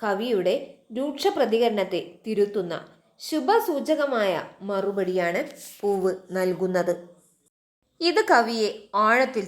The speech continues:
ചിന്തിപ്പിക്കുന്നു. പൂക്കൾ കേവലം സൗന്ദര്യ വസ്തുക്കൾ മാത്രമല്ലെന്നും അവയെ ഭൂമിക്ക് ഐശ്വര്യം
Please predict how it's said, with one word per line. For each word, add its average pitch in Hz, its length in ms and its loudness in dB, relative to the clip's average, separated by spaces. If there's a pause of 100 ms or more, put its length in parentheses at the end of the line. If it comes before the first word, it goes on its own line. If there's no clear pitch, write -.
ചിന്തിപ്പിക്കുന്നു. 175 560 -10 (720)
പൂക്കൾ 359 340 6 (100)
കേവലം 269 380 4 (160)
സൗന്ദര്യ 214 460 2
വസ്തുക്കൾ 208 300 -4 (100)
മാത്രമല്ലെന്നും 175 600 -4 (480)
അവയെ 190 300 0 (540)
ഭൂമിക്ക് 339 480 2 (340)
ഐശ്വര്യം 285 340 0